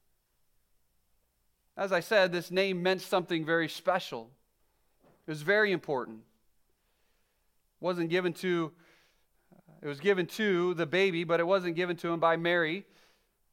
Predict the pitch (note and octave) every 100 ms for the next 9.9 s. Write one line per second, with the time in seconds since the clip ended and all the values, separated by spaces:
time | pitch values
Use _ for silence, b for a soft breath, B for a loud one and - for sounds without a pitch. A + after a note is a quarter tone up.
0 | _ D#3 F3+ D3 E3+ F3 - G3 - F3
1 | E3+ C#3+ G3 E3 E3 D#3+ D#3+ F3 F3+ D#3
2 | D#3+ F#3 F3+ D3+ E3+ E3+ E3+ D3 E3 E3+
3 | D#3+ D#3 E3 D3 D#3 F3 D#3 D3 E3 D#3
4 | C3+ F3 E3+ D#3+ C#3+ D#3 E3+ G3 G#3+ _
5 | b b b - F3 F3 F3 E3+ E3+ F3
6 | D#3+ F3+ E3 D3 C#3+ F3 D#3+ D3 D#3+ F3+
7 | - E3 F3 D#3+ E3+ F3 E3 F3+ D#3 D3
8 | C#3+ E3+ D#3+ F#3 D#3+ E3 D#3+ D#3 E3 E3
9 | D#3+ C3+ D3+ E3 D#3+ E3 E3 D#3+ D#3+